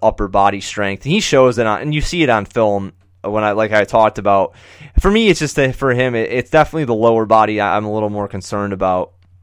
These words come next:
Um, kind of a, more of a disappointing, on the disappointing side, I gotta say,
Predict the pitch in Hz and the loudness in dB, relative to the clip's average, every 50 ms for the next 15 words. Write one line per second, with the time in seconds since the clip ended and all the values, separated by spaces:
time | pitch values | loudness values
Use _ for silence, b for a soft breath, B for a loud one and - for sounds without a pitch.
0 | _ _ _ _ _ _ _ b b b b b b b b b b b b b | _ _ _ _ _ _ _ b b b b b b b b b b b b b
1 | b b b _ - 131 131 135 135 135 131 131 127 - _ _ _ _ _ _ | b b b _ 4 6 8 8 8 8 6 2 0 -8 _ _ _ _ _ _
2 | _ _ _ _ _ _ _ _ _ - - 233 240 226 196 165 - - 131 131 | _ _ _ _ _ _ _ _ _ -10 -6 -6 -4 -2 -2 -4 -4 -6 -10 -14
3 | - _ - 139 147 180 214 233 196 143 113 95 - _ _ _ _ _ - 104 | -16 _ -12 -8 -6 -6 -6 -4 -6 -8 -8 -10 -20 _ _ _ _ _ -20 -10
4 | 101 120 127 127 - 117 95 - - - 117 117 117 113 110 107 101 101 92 80 | -6 -4 -4 -4 -6 -8 -10 -10 -10 -10 -8 -8 -8 -8 -8 -8 -10 -10 -14 -16
5 | _ _ _ _ _ _ _ _ _ _ _ _ - - 113 104 101 98 123 123 | _ _ _ _ _ _ _ _ _ _ _ _ -14 -12 -10 -10 -8 -8 -8 -10
6 | - 107 92 - 120 120 120 110 101 - 110 98 95 95 92 90 - _ _ _ | -10 -10 -10 -10 -8 -8 -8 -10 -8 -6 -4 -4 -2 -4 -4 -8 -12 _ _ _
7 | _ _ _ _ _ _ _ _ _ _ _ _ _ _ _ _ _ _ _ _ | _ _ _ _ _ _ _ _ _ _ _ _ _ _ _ _ _ _ _ _
8 | _ _ _ _ _ _ _ _ _ _ _ _ _ _ _ _ _ _ _ _ | _ _ _ _ _ _ _ _ _ _ _ _ _ _ _ _ _ _ _ _
9 | _ _ _ _ _ _ _ - 117 123 131 190 202 165 - - - - 127 131 | _ _ _ _ _ _ _ -6 -4 -2 0 0 0 -2 -2 -4 -2 0 0 0
10 | 139 143 143 139 - | 0 -2 -4 -6 -8